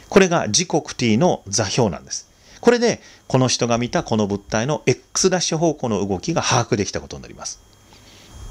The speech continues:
で、この結果を見ると、再びXダッシュがゼロに戻る時刻がありますね。それは、えー、これを解いて簡単にこう求まります。いいかな？で、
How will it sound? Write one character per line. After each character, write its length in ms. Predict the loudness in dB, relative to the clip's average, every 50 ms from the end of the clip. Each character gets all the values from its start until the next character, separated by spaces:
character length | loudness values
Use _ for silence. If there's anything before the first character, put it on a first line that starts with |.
| -16 -16 -18 -16 -16 -16 -16 -18 -20 -20 -6 0
で、 80 | 0 4
こ 100 | 6 6
の 100 | 6 6
結 180 | 4 0 -2 0
果 100 | 0 0
を 40 |
見 100 | 2 0
る 100 | -2 -2
と、 260 | 0 2 0 0 0 -4 _ _ _ _ _ -20 -20 -20 -20 -20 -18 -8
再 400 | -4 0 0 2 2 2 0 0
び 300 | 0 2 0 0 0 0 -2
X 380 | -2 -2 -2 -4 -2 0 0
ダ 80 | 2 2
ッ 20 |
シ 140 | 2 0 0
ュ 20 | 2
が 120 | 0 0
ゼ 160 | 2 2 2
ロ 120 | 2 2 2
に 180 | 0 -2 -2 -2
戻 280 | -2 0 0 2 0
る 100 | 0 0
時 140 | -2 -2 -4
刻 240 | -4 -8 -10 -10 -12
が 80 | -14
あ 20 | -14
り 60 | -12
ま 100 | -10 -4
す 80 | 0 0
ね。 200 | 0 0 0 _ -20 -20 _ _ _ _
そ 140 | -2 0 2
れ 60 | 4
は、 240 | 4 4 2 0 -2 _ _ _ -4
え 80 | -4
ー、 20 | -2
こ 140 | 0 0 0
れ 60 | 0
を 80 | 0
解 180 | 0 -2 -2 -2
い 40 | -2
て 340 | -2 0 0 0 0 -2 _ _
簡 180 | -10 -10 -8 -6
単 140 | -6 -6 -6
に 100 | -6 -2
こ 160 | 2 4 4
う 40 | 6
求 180 | 4 4 4
ま 80 | 4 2
り 80 | 2
ま 80 | 0 -2
す。 220 | -2 -4 -4 -6 _ _ _ _ _ -20 -20 _ _ _ _ -20 -20 -20 -20 -20 -20 -20 -20 -20 -20 -18 -6
い 20 | -2
い 20 |
か 80 | 0 2
な？ 180 | 2 2 0 -2 _ -20 -20 -20 -20 -20 -20 -20 -20 -20 -20 -20 -20 0 4
で、 260 | 6 6 6 6 2